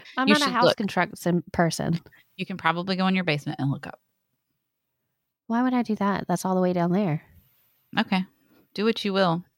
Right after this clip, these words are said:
Speaker 2: I know, I know what mine are made out of, so I don't take baths. <laughs> I don't take baths during sun-, thunderstorms. <laughs>
Speaker 1: Oh, really?
Speaker 2: Copper.
Speaker 1: Is it?
Speaker 2: Most of it's copper, yeah. <laughs>
Speaker 1: Oh my God. I took a bath in your bathtub.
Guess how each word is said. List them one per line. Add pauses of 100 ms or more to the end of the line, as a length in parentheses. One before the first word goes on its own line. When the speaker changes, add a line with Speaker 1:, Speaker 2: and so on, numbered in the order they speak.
(120)
Speaker 2:
I
know,
I
know
what
mine
are
made
out
of,
so
I
don't
take
baths.
<laughs>
I
don't
take
baths
during
sun-,
thunderstorms.
<laughs> (680)
Speaker 1:
Oh,
really? (840)
Speaker 2:
Copper.
Speaker 1:
Is
it? (560)
Speaker 2:
Most
of
it's
copper,
yeah. (120)
<laughs> (720)
Speaker 1:
Oh
my
God.
I
took
a
bath
in
your
bathtub.